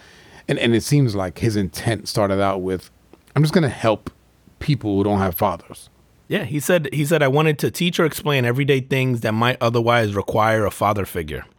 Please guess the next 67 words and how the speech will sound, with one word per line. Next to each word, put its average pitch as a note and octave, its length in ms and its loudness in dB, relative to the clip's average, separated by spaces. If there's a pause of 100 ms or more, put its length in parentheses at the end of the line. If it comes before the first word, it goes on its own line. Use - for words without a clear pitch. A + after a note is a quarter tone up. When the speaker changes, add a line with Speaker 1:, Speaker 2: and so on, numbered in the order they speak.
(300)
Speaker 1:
Mm-hmm. F#2 220 -6 (420)
Speaker 2:
And, G2+ 300 2
um, F2 400 0
Speaker 1:
Is G#2 100 -10
he A2+ 60 -8
black? D3 280 -2 (580)
Speaker 2:
No, C#3+ 280 -4 (240)
he's F2 80 -12
a - 40 -6
Speaker 1:
No? D3+ 80 0
Speaker 2:
white E3+ 120 0
dude, A2+ 100 -8
Speaker 1:
White C#3 120 2
guy? E3+ 100 4
Speaker 2:
man. E3 200 0 (500)
He's, G#2+ 160 -2
like, F#2+ 180 -2
a F#2+ 80 -2
middle-aged D3+ 380 2
white C#3+ 200 2
guy, A2 200 2
man. A2 360 0
Speaker 1:
Okay. D3+ 220 0 (180)
Speaker 2:
Um, G#2+ 340 2
but A2 220 0
he, B2 160 -6 (160)
everything D3 320 0
from C#3 140 0
how C3+ 140 2
to C3 40 0
shave C3 460 2 (160)
to G2 300 -2
the F#2 200 -4
how A2 120 -2
to B2+ 100 2
tie A#2+ 140 0
a A2+ 40 -2
tie A2+ 420 0
to E2+ 300 -2 (200)
Speaker 1:
That's C3 120 0
Speaker 2:
how A#2+ 80 0
to F3 60 4
Speaker 1:
dope. C#3+ 80 -2
Speaker 2:
fix - 240 -2
basic A#2 400 0
things B2 220 0
on A2+ 80 0
a G#2+ 40 -2
car, A#2 500 2
or G2+ 40 2
basic A2+ 340 -2
things A#2+ 220 -2
around A2+ 220 2
the A2 60 2
house, A#2 440 2
or G2+ 80 2
Speaker 1:
Now, C3 60 0
did, C3 80 -4
Speaker 2:
tools. A#2 280 2
Speaker 1:
did, C3+ 120 0
did A#2 60 -2
he C#3+ 220 2
grow D3+ 220 2
up E3+ 80 -6
without D#3 140 0
a D#3 60 -2
dad? F3 260 -2